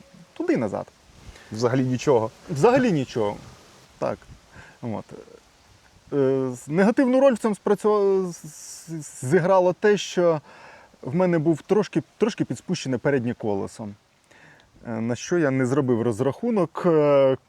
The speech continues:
Speaker 1: коли залітав на один бордюрчик, при якому я скинув швидкість, але на низькому тиску мене стукнуло так, що я думаю, «Блін,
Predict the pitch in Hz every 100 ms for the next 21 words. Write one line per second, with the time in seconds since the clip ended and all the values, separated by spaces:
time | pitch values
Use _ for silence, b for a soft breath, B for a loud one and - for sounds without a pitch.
0 | _ _ _ - 160 147 123 143 147 156
1 | 139 135 135 123 123 123 135 117 147 143
2 | 247 277 - 220 - B - 214 208 196
3 | 185 170 - 147 139 165 - 349 339 -
4 | 247 - - 185 170 151 156 156 151 147
5 | 156 - 175 175 - 262 - 196 B B
6 | B B B - 180 185 - - - 143
7 | 185 202 208 247 226 - 151 180 165 170
8 | 165 151 - _ _ _ _ 113 185 120